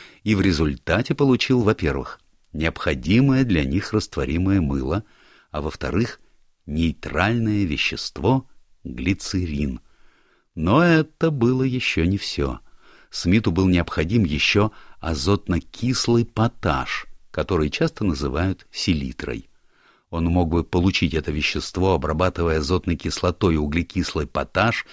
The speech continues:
или углекалиевую соль, которую очень легко извлечь из растительной золы.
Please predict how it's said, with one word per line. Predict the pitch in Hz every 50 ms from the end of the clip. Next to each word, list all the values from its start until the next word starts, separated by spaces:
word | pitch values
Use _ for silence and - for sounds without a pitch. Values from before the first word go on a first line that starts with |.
| - - - _ -
или | 117 123 120 101 85 73 - - - - - -
углекалиевую | - 101 90 95 87 85 - - 104 98 92 87 82 80 76 76 73 73 73 73 71
соль, | - - - 151 151 156 147 131 - - - - - _ _ _
которую | - 98 92 - 139 135 135 131 -
очень | - 139 151 - - - 120
легко | 92 90 82 - - - - 78 151
извлечь | 117 76 76 69 71 82 110 127 - - -
из | - - 107 95
растительной | 101 95 92 - - - - 101 - 104 95 95 95 98 92
золы. | - 92 90 85 76 69 58 -